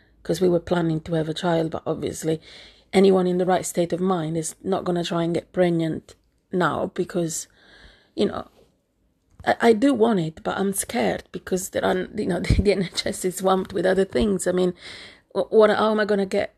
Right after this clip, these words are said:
the support I need if that happens, you know? But anyway, he was told that because he's got no kids, then, you know, his life doesn't matter.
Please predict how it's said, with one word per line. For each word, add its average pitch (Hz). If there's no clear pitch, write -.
the 202
support 190
I 180
need 202
if -
that 170
happens, -
you 170
know? 156
But -
anyway, 226
he -
was 214
told 214
that -
because 220
he's 226
got -
no -
kids, -
then, 214
you 226
know, 190
his 220
life -
doesn't 254
matter. 208